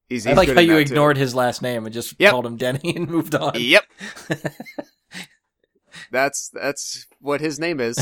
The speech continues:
Speaker 1: It's, he's
Speaker 2: <laughs> You're not lying. <laughs> That's, that's true.
Speaker 1: he's gonna be, he's, he, in my world, he's gonna be like Prince.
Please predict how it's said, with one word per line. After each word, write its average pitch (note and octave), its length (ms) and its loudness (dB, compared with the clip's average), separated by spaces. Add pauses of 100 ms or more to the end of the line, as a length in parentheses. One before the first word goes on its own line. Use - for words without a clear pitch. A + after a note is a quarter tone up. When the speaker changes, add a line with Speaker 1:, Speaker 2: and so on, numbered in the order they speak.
(120)
Speaker 1:
It's, - 340 -4
he's A#2 460 -10
Speaker 2:
<laughs> - 100 -20
You're C3+ 100 -2
not E3 200 4
lying. D3+ 500 0
<laughs> - 60 -20
That's, - 220 -16
that's - 300 -8
true. D#3+ 220 -4
Speaker 1:
he's B2+ 280 -6
gonna C3+ 240 -2
be, B2+ 360 -4
he's, B2+ 300 -12
he, C3+ 380 -4 (300)
in C3+ 160 -6
my C#3 180 2
world, C#3+ 360 -2
he's C3+ 140 -8
gonna C3 140 -6
be B2+ 120 -4
like A#2 240 -4
Prince. - 420 -8